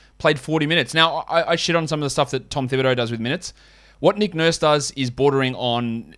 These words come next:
just as bad. And you worry about the injuries of these guys. Sixteen, six and seven, four triples, two steals, and a block. It's great for fantasy, but there's just too much playing time.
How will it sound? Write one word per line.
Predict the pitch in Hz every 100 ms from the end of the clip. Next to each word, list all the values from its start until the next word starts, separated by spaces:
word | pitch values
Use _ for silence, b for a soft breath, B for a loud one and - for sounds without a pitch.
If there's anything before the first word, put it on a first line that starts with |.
| -
just | 123 -
as | 113
bad. | 104 113 101 - _ _ -
And | 123 131 131 127 123 120 117 - _ _
you | 131 127
worry | 113 127 131 123 143 226 - _ _ _ -
about | 110 123 107
the | 113
injuries | 117 113 110
of | 107
these | 98 92
guys. | 92 90 - _ _ _ _
Sixteen, | - 208 180 196
six | 180 180 -
and | 147
seven, | 156 151
four | 160 151
triples, | 147 156 139 131
two | - 139
steals, | - 135
and | 120
a |
block. | 120 151 -
It's | -
great | - 113
for | 127
fantasy, | 135 147 147
but | 120 123
there's | 135 -
just | 196 -
too | -
much | 185 -
playing | 104 117
time. | 135 110